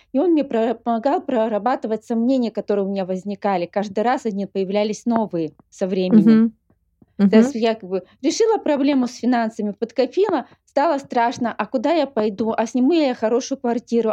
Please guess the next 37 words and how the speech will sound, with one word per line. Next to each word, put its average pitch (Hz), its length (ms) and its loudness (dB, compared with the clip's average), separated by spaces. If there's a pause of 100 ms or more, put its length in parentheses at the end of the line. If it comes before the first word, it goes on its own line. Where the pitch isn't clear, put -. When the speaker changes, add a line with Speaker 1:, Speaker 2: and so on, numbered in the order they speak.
Speaker 1:
а 202 80 -4
вдруг 226 300 -2
там 269 180 -2
что-то 247 320 -4
ещё 240 240 -4
будет, 208 440 -4 (180)
вдруг 415 240 0
арендодатель 330 720 0
меня 285 260 2
обманет, 247 580 0 (320)
деньги 285 260 2
за 285 160 0
аренду 311 340 0
возьмёт, 285 440 0
а 185 60 -2
потом 226 300 -2
попросит 262 440 -4
меня 269 160 0
с - 60 -20
квартиры 254 640 -2
там. 196 280 -6 (240)
Всякое 339 300 2
Speaker 2:
Ну, 311 80 10
Speaker 1:
же - 20 8
бывает. 240 160 8
Speaker 2:
арендодатель. 214 600 4 (160)
Speaker 1:
И 339 140 2
вот 285 160 0
эти 285 160 -4
страхи 277 400 -2
возникают, 294 640 0
ну 330 160 2
вот 285 140 -4
чтобы 262 320 0
их 302 140 -4
не 370 160 2
было, 247 280 0